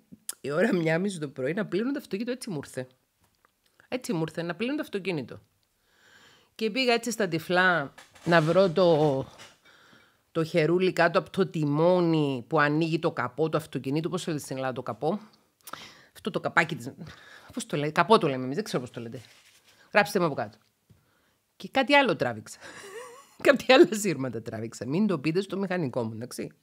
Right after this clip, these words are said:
Μην του το πείτε. Και μετά πήγαμε στη Γεωργία, την Καραλουκά, να βάψουμε τα μαλλιά μας. Και ήμασταν γκουρίες, και ο Λάκη και εγώ, και ήμασταν και πάρα πολύ έξαλλες και έξαλλοι, γιατί είχε απ' έξω ένα αυτοκίνητο που χτυπούσε η κόρνα του σαν δαιμονισμένη.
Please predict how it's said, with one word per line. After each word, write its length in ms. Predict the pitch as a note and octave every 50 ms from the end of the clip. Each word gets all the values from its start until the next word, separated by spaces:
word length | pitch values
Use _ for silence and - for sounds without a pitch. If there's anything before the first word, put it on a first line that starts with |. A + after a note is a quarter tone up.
| _
Μην 180 | - C3+ D#3 F3
του 60 | E3+
το 120 | D3+ C3+
πείτε. 300 | A2 G#2+ G#2 F2 - G#2+ - _ _ _ _ _ - - - - - - - - - - - - _ _ _ _
Και 100 | - F4+
μετά 260 | F#4+ G4 F#4 G#4+ A4
πήγαμε 280 | F4 G#4+ F#4+ G#4 G4+ G4+
στη 180 | F#4+ - -
Γεωργία, 1080 | E4 D4 C4 C#4+ A#4+ A4 A4 G4+ D4+ B3 G#3+ G#3+ E3 E3 E3 D#3 D#3+ G#3 D4+ G4+ - - _ _ _ _
την 180 | _ E4 F4+ F#4
Καραλουκά, 720 | D#4 B3 G3+ F#3 E3 D#3 D3 B2 D3+ D#3+ G3 C#4 G4 G4 - _ _ _ _ _ _ _ _ _ _ _ _ _ _ _ _ _ _ - - - _ _
να 140 | _ C#4 D4
βάψουμε 340 | A3+ A3 - - - F#4 G4+
τα 80 | G4 G4+
μαλλιά 280 | G#4 G4 F#4+ D#4+ A3
μας. 360 | E3+ C3+ A#2 - - - - _ _ _ _ _
Και 80 | -
ήμασταν 380 | E4 E4+ E4+ D#4+ - C#4 B3 B3
γκουρίες, 640 | G#3+ G3 A3+ G3+ F3+ F3 D#3+ D3+ E3+ A3+ E4+ -
και 120 | - - A#3
ο 40 | G3
Λάκη 280 | F#3 F#3 F#3+ F3 F3+
και 100 | D#3 C#3+
εγώ, 160 | C#3+ D#3+ D#4+ G#4 A4+ A4 A4+
και 280 | - G4 G4+ G#4 G#4 G4+ _ _ _ _ - - - - - - - _
ήμασταν 320 | - B3+ C#4 C#4+ - C4+
και 80 | B3 A#3
πάρα 240 | A3 C#4 D#4+ E4+ C4+
πολύ 260 | A#3+ B3+ C4 C#4+ -
έξαλλες 800 | - C#4 D4+ D4+ - - A#3 E3 C#3 C3+ C#3 D#3 E3 - - - -
και 80 | -
έξαλλοι, 440 | G3 A3 A3+ - - G3 D3+ C3+ E3+
γιατί 460 | A3 A#3+ A#3 G3 B3+ C4 C#4+ C#4+ - _
είχε 240 | - D4+ D4 - C#4
απ' 100 | G#3 A3
έξω 220 | C#4+ C#4 - D4+
ένα 80 | D4 D4
αυτοκίνητο 560 | C#4 - F#3+ E3+ D#3+ G#3 A3+ A#3 G#3 D4 D4+
που 120 | D4+ C#4+
χτυπούσε 460 | B3 - - - F#3+ F#3 C4+ D4+ -
η 60 | D#4+ G#3+
κόρνα 300 | - B3+ D#4 D4 F4 D#4+
του 80 | D4
σαν 160 | B3 C#4 D4+
δαιμονισμένη. 760 | C#4+ F4 E4 E4 D#4 C#4+ A#3 C#4 C#4+ B3+ G3+ D3 A#2+ A#2 -